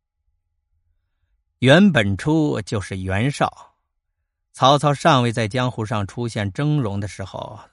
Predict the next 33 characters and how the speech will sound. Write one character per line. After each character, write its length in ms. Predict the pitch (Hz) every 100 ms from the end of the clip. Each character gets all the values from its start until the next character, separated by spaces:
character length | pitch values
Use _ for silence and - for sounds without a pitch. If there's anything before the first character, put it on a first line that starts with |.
| _ _
袁 260 | - 127 170
绍 140 | 170
的 80 | 139
几 180 | 113 104
个 100 | 113
儿 160 | 107 107
子 140 | 113
就 160 | 104 113
已 80 |
经 160 | 92 101
成 220 | - 107
年 180 | 104 98
了， 160 | 104 _ _ _ _ _ _
而 160 | - 196
且 220 | - 110 - _
看 280 | - 254 180
似 120 | -
呢 120 | 147 - _
还 180 | - 123
是 80 |
很 140 | 143 131
有 100 | 113
出 180 | - 160
息。 200 | - - _ _ _ _ _ _ _ _ _ _
当 180 | - 143
时 140 | 123
袁 180 | 110 110
绍 200 | 123 120
想 260 | 101 98 98
拉 160 | 123
拢 100 | 120
曹 240 | 92 - 101
操， 220 | - -